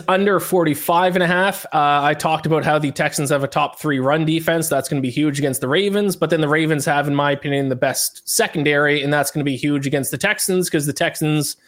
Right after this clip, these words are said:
uh, I have it in my notes here, seventy-two point one percent of the offensive yards gained by the Texans come through the air. That's the second highest mark in the N F L. So the Ravens run the ball more than anyone else.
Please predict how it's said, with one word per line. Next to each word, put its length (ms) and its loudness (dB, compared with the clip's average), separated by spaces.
uh, 20 0
I 960 4
have 160 2
it 180 -2
in 120 -2
my 140 0
notes 460 0
here, 200 2
seventy-two 640 0
point 260 2
one 260 2
percent 320 0
of 100 2
the 100 2
offensive 440 0
yards 340 2
gained 280 0
by 100 4
the 80 -2
Texans 460 -2
come 200 -2
through 200 -4
the 160 0
air. 180 0
That's 220 -2
the 140 -6
second 340 -4
highest 280 -2
mark 220 -6
in 80 -18
the 80 -12
N 60 -14
F 120 -16
L. 160 -10
So 300 -6
the 80 -10
Ravens 420 2
run 160 4
the 60 2
ball 240 4
more 180 4
than 140 2
anyone 260 2
else. 400 0